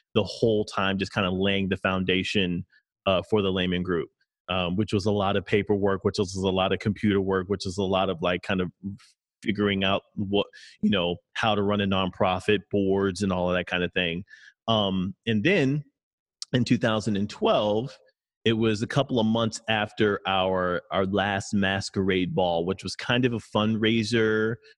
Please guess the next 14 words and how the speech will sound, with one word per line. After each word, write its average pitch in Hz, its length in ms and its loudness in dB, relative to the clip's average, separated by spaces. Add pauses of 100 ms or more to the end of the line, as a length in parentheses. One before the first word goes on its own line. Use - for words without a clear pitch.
kind 117 60 2
of 107 80 2
an 101 160 0
annual 110 500 2
fundraising 110 560 0
event, 117 360 0 (100)
kind 104 140 0
of 95 100 -2
a, 92 340 2
a 95 120 -2
party 113 580 0
for 127 200 -2
the 117 120 0
organization. 123 800 0